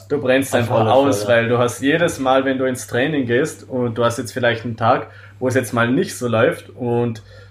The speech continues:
Speaker 1: du hast jetzt ein bisschen Gewicht weniger auf die Hantel, das macht dich einfach fertig, ja. Und da ist die Offseason einfach gut geeignet, dass ich da mal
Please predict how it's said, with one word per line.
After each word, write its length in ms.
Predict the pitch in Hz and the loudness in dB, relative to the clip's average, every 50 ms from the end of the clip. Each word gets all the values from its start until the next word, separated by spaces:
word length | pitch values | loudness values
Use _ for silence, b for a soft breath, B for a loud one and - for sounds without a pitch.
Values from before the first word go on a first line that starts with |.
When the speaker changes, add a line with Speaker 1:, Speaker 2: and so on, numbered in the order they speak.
| B B - | B B -6
Speaker 1:
du 80 | - 120 | 0 2
hast 140 | 123 123 - | 2 2 2
jetzt 160 | 139 - - | 0 -2 -2
ein 120 | 147 139 113 | -4 -2 0
bisschen 400 | 196 214 208 - - 190 180 170 | 0 0 0 0 -2 -2 0 0
Gewicht 340 | 170 151 147 160 - - - | 0 0 0 -2 -4 -2 -2
weniger 340 | 151 165 175 165 139 127 117 | 0 0 2 2 2 2 2
auf 180 | 113 113 - | 2 0 -2
die 160 | - 120 117 110 | -2 0 2 2
Hantel, 480 | 113 113 113 113 127 127 127 131 120 | 2 2 0 -2 -2 0 0 0 -2
das 180 | 110 110 107 - | -2 -4 -2 0
macht 240 | 110 107 104 - - | 0 0 0 -2 -6
dich 100 | 113 113 | -4 -4
einfach 260 | 107 107 110 117 110 | -2 -2 -2 -4 -4
fertig, 440 | - - 117 117 117 - 101 90 95 | 0 2 2 2 2 0 -6 -6 -4
ja. 200 | 104 123 - B B B B B B B B | -4 -4 -4 B B B B B B B B
Und 480 | - 120 120 117 113 113 113 110 - B B B B B B B - - - | -6 -4 -2 0 0 0 -2 -4 -6 B B B B B B B -20 -6 0
da 220 | 107 107 113 120 | 2 4 4 4
ist 260 | 127 127 127 - - | 4 2 0 0 2
die 60 | 131 | 2
Offseason 520 | 127 123 120 - - 139 123 - 131 131 120 | 2 2 0 0 -2 -2 -2 -2 -2 -2 -2
einfach 480 | - 117 120 120 113 127 123 113 - | -2 -2 -2 0 0 0 -2 -2 -4
gut 220 | - 135 127 120 - | -4 -6 -6 -4 -2
geeignet, 360 | 110 101 110 117 120 120 113 | 0 0 2 2 0 -2 -2
dass 140 | 120 113 127 | -2 -4 -6
ich 100 | 120 - | -6 -2
da 120 | - 120 117 | -2 0 2
mal 340 | 113 110 110 113 113 110 | 4 4 4 2 2 -2